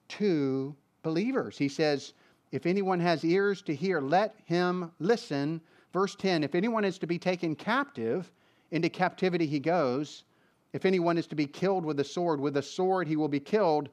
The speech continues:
What's the application? This calls for endurance and faithfulness from the saints.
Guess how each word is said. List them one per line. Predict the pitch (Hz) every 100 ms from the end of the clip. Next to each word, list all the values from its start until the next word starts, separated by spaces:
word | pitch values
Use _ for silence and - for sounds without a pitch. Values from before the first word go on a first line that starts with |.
| _ _ _ -
What's | 131 160 160
the | - 160
application? | 160 151 135 170 175 - 131 113 117 113 _ _ -
This | 160 -
calls | - 165 156
for | - 151
endurance | 151 135 131 160 175 170 - -
and | 139
faithfulness | 135 - 214 202 123 110 117 - - - _ _ _ _
from | - 139 131
the | 123
saints. | - 196 185 104 - - - - -